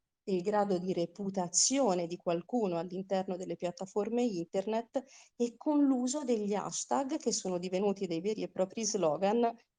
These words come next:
e, ehm, nel corso della loro storia, ehm, noi sappiamo che ancora prima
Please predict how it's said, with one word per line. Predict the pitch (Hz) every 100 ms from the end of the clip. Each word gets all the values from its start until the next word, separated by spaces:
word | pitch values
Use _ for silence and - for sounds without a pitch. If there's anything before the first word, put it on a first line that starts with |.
| _ -
e, | 247 240
ehm, | 190 185 175 175
nel | 165 175
corso | - 311 254 - 185
della | 185 165
loro | 175 180 214
storia, | - 190 185 196 220 190 170
ehm, | 190 175 170 165 170 160 156 -
noi | 175 175 -
sappiamo | - 160 - _ 202 180 185 170
che | -
ancora | 175 165 170 175
prima | 214 220 190